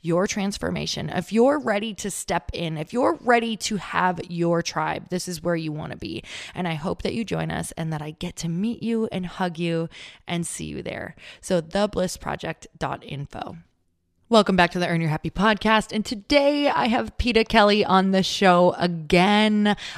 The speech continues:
I loved having her so much the first time, and I cannot wait to have you guys listen to this next conversation. It's always so much fun for me to have some of my favorite humans in the entire world on my podcast, because I get to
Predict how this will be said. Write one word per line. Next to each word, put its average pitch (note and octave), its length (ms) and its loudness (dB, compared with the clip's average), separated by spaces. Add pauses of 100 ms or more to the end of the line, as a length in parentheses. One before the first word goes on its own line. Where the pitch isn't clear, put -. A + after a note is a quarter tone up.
I F#3 120 4
loved G3 500 4
having G3+ 280 4
her G3 140 2
so F#3 200 0
much F3 240 0
the E3 60 -14
first F3+ 260 -2
time, F3 180 0
and E3+ 100 0
I D#3+ 100 -2
cannot E3+ 680 -2
wait D#3 640 -2
to E3+ 140 -4
have D#3 160 -2
you E3 80 0
guys D#3 240 -2
listen E3 180 -4
to D#3+ 80 -2
this D3+ 220 -4
next D#3 520 -6 (120)
conversation. D3 960 -4 (340)
It's F3+ 160 0
always F3+ 240 2
so F3+ 160 -2
much F3 220 0
fun E3+ 180 -2
for E3 140 -6
me D#3 180 -2
to E3+ 160 -2
have D#3 340 -2
some F3 160 -4
of D#3+ 80 0
my D3+ 140 -4
favorite E3 400 -4
humans D3+ 500 -4
in D4+ 120 -4
the D#3+ 120 0
entire D#3 400 -2
world D#3+ 540 -2
on D#3+ 520 0
my D#3 180 0
podcast, A#3 760 0
because E3+ 220 -4
I E3+ 80 0
get E3 200 -4
to D#3+ 440 -2